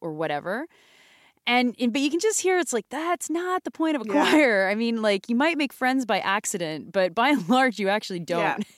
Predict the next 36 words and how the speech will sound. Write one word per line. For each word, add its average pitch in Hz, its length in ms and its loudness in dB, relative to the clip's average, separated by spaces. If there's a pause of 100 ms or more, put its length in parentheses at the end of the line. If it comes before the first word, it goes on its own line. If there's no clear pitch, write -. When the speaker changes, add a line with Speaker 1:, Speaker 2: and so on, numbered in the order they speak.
(140)
Speaker 2:
Yeah. 233 120 0
Speaker 1:
<laughs> - 60 -8
like 233 200 -4
the 208 80 -4
people 185 380 -8
in 185 120 -6
your, 196 140 -10 (360)
<laughs> 403 260 -4
in 285 120 2
Speaker 2:
Yeah. 233 300 2
Speaker 1:
your 196 100 -2
choir. 190 400 -2 (500)
Speaker 2:
It's 269 260 2
true. 370 260 4
And 247 140 2
it's, 269 200 2
they 285 160 4
don't 285 220 2
become 320 280 0
a 247 80 -2
part 233 220 0
of 220 60 -6
your 208 100 -4
social 240 340 -2
circle. 208 380 -4
<laughs> - 20 6
It's 247 140 4
a 523 60 6
very, - 680 0 (460)
it's 392 160 2
a 311 60 -2
very, 262 360 4
like, 226 220 2
kind 240 160 -4
of 214 140 -8
work 226 520 0